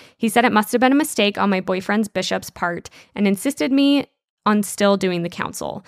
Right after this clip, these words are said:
Needless to say, I ended up moving out of that ward before ever meeting with him again or doing that council. <sighs> The double standard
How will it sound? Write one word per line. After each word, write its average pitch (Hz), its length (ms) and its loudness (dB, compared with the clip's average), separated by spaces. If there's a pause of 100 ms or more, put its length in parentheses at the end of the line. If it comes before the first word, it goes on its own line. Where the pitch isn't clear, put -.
(220)
Needless 214 400 2
to 262 120 -4
say, 190 260 2
I 190 140 0
ended 190 240 0
up 180 100 0
moving 190 320 0
out 220 140 2
of 240 80 -2
that 240 160 2
ward 190 240 0
before 180 380 -4
ever 185 220 0
meeting 180 280 2
with 175 120 -4
him 175 140 -4
again - 340 -2
or 170 200 -6
doing 170 460 -4
that - 380 -6
council. - 600 -12 (360)
<sighs> - 60 -10 (800)
The 220 100 0
double 214 240 2
standard 196 520 0